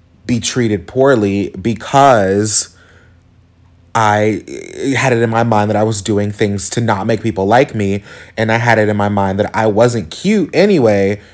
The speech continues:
So what's even, what even is the point in trying, um, to make myself appealing to these people or trying to fight for this relationship?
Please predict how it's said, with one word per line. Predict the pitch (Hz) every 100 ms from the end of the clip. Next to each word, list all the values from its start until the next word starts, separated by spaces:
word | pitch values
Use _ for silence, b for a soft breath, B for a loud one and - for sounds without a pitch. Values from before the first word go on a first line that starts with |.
| B B
So | - 131
what's | 127 127
even, | 151 131 117
what | 143
even | 156 156
is | 131 123 120
the | 123
point | - 120
in | 101
trying, | - 143 131 110 95 90 95 110 120 b b b -
um, | 113 101 87 92 123 120 _ _ _ _ _ _ _ _ _ _ _ _ - 147 - -
to | 131
make | 123 120
myself | 120 110 110
appealing | 110 - 139 113
to | 104
these | 95 95
people | 110 98
or | 101
trying | 98 120 110 104
to |
fight | 104 104
for | 101
this | 101 98
relationship? | 101 113 120 101 98 95